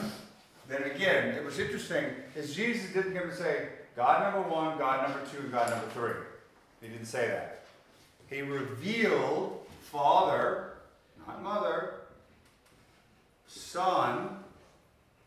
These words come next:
and Holy Spirit. All defined by their relationships. The Son is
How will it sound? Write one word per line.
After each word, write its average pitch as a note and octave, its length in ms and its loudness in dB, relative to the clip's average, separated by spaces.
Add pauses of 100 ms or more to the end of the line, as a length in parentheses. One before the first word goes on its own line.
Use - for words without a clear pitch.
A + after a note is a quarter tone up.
and E3 340 0
Holy D3 340 -4
Spirit. - 480 -8 (4000)
All E3 480 8
defined D3 1160 12
by B2 180 8
their C3+ 140 4
relationships. C#3 1040 0 (760)
The B2+ 100 -6
Son G#3 920 4 (580)
is C3 360 -4